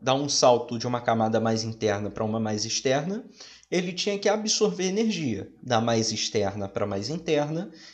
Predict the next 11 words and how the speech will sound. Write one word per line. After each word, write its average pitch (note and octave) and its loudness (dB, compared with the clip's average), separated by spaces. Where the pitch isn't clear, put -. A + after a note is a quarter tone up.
ele D#3+ -2
tem F3+ -2
que - -10
liberar F3 0
energia. E3+ -4
E G#3+ 0
tinha C4 2
uma G#3 2
energia F#3 0
já F#3+ 4
pré-determinada G#3 0